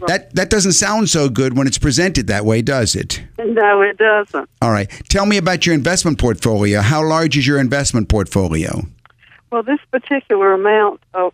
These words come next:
Speaker 1: that we were talking about
Speaker 2: No, no, no. Don't do it that way. Never segment. Take, but take the whole thing, and then we'll come back to, does it fit or not?
Speaker 1: Okay. Uh, well, we have probably about eight hundred thousand,
Speaker 2: All right.
Speaker 1: uh, uh,
Speaker 2: In
Speaker 1: in investments.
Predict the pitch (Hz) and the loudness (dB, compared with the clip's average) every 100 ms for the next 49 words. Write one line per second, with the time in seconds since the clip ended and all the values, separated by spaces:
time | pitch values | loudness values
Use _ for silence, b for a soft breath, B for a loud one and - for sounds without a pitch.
0 | - 180 190 185 220 208 208 185 190 156 | -4 -2 -2 0 0 -2 -2 -2 0 0
1 | 165 160 143 180 190 196 160 151 131 123 | 0 0 -2 -2 -2 -2 0 -2 0 2
2 | 123 160 185 - 165 143 110 90 82 B | 2 0 0 -2 -2 -2 -2 -2 -4 B
3 | B - - - - - - 185 - 127 | B -4 -4 -4 -6 -4 -4 -4 -4 -2
4 | 175 175 143 135 135 135 131 127 131 117 | 0 0 -2 0 0 2 0 0 0 0
5 | 143 139 - 123 - B B - 135 107 | -2 -4 -4 -4 -4 B B -6 -4 -2
6 | 123 - 131 95 87 80 95 - _ _ | -2 -4 -4 -4 -4 -6 -10 -18 _ _
7 | _ _ _ _ _ 196 - 180 - 254 | _ _ _ _ _ -8 -4 -4 -6 -14
8 | 269 B - 202 196 190 226 233 240 294 | -16 B -6 -2 0 0 2 2 2 2
9 | 294 269 _ 254 240 220 196 185 190 190 | 2 0 _ 0 0 0 -4 0 0 0
10 | 208 220 226 214 185 - 196 190 175 - | 0 -2 -2 -4 -4 -2 0 2 0 -2
11 | 170 160 _ _ _ - 98 76 - - | -4 -4 _ _ _ -2 0 -2 -8 -16
12 | - - _ _ 180 135 170 170 165 190 | -16 -16 _ _ -4 -4 -4 -4 -2 0
13 | 190 - 175 - | 0 -2 -2 -2